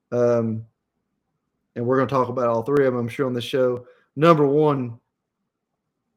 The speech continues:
do we care to me, Cam Smith is just so flashy. When he gets hot, he gets hot, right? So he wins the Players last year.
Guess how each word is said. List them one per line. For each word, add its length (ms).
do 100
we 120
care 600
to 80
me, 160
Cam 260
Smith 440
is 100
just 180
so 160
flashy. 760
When 160
he 80
gets 200
hot, 240
he 60
gets 180
hot, 320
right? 300
So 140
he 60
wins 260
the 80
Players 400
last 360
year. 380